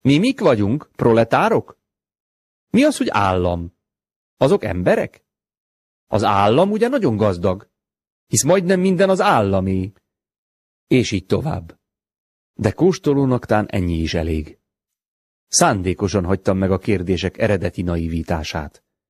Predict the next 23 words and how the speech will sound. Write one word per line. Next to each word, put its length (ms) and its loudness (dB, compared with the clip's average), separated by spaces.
s 120 -18
az 100 2
egyik 280 0
másikból 580 0
tükröződő 920 0
gyerekes 480 -2
nacionalizmust. 1040 -8
Én 200 4
igyekszem 480 0
minden 420 2
nép 300 -2
és 180 -4
nemzet 360 -2
tiszteletére 680 -2
megtanítani 720 -6
őket. 360 -12
És 140 0
arra 280 2
is, 300 -6
hogy 180 -2
mindig 420 4
az 160 0
elnyomottak, 800 0